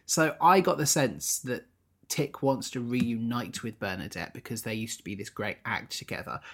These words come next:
They've lost a third, so they're gonna have to gain a third, but they used to be this huge act,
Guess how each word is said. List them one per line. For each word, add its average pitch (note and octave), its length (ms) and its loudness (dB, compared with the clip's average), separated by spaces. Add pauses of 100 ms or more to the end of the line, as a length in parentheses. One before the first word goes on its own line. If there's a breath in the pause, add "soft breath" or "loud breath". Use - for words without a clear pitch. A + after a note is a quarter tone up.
They've B2 180 0
lost D3 380 2
a C3 60 -2
third, G#2 420 -2
so - 80 -4
they're A2 60 -6
gonna G#2 100 -4
have G#2+ 60 -14
to - 80 -8
gain A#2+ 280 0
a G#2 60 -6
third, - 520 -12
but - 120 -6
they A#2 80 -8
used A2+ 360 -4
to - 60 -10
be G2+ 160 -4
this G2+ 180 -6
huge G#2+ 380 -6
act, - 640 -6